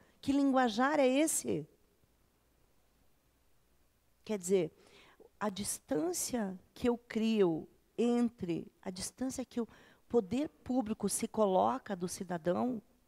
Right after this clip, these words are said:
é gigantesca. Quando eu dou esse curso pra Prefeitura de Curitiba, eu costumo dizer, aí vocês conseguem entender por que que a população fica com raiva, muitas vezes?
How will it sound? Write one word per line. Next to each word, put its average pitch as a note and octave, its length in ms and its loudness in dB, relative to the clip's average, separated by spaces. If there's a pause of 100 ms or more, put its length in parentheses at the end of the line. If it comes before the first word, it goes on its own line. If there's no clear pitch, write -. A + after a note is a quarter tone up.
(120)
é A3+ 100 -2
gigantesca. C4 800 -6 (1300)
Quando B3+ 180 0
eu D4 60 0
dou G#3 160 4
esse A3+ 160 -2
curso A#3+ 420 -2
pra G3 140 -6
Prefeitura G3 460 -4
de F#3 80 -8
Curitiba, G3+ 680 -2 (240)
eu G3+ 100 4
costumo A3+ 380 -2
dizer, F#3+ 480 -2 (460)
aí G3+ 160 2
vocês G3+ 260 -4
conseguem A#3+ 500 -4
entender G3+ 720 -2 (760)
por A3 140 0
que C4 240 -6
que - 120 -10
a - 40 -8
população F#3+ 500 -8
fica G3+ 140 -10
com G#3 120 -12
raiva, F#3 600 -4 (580)
muitas G3 320 0
vezes? A3+ 440 -6